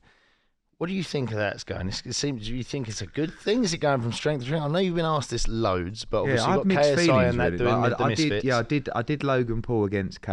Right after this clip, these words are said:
Speaker 2: S I at the Staples Centre in L A.
Speaker 1: Mm.
Speaker 2: Massive, made a fortune. And the numbers were huge.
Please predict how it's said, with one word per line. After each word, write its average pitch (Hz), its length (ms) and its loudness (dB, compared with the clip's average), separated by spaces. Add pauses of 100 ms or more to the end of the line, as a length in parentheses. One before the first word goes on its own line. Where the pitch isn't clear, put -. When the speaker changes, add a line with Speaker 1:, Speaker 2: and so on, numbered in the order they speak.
Speaker 2:
S 90 180 -2
I 71 240 0 (140)
at 80 80 -10
the 76 80 -6
Staples 90 440 -2
Centre 71 300 -6
in 73 60 -2
L 78 160 -2
A. 71 180 -6 (180)
Speaker 1:
Mm. 92 240 -6 (100)
Speaker 2:
Massive, 87 440 -10
made 117 160 -4
a - 20 -6
fortune. 82 500 -8 (640)
And 95 240 2
the 95 60 2
numbers 101 360 0
were 82 280 -2
huge. 139 800 -4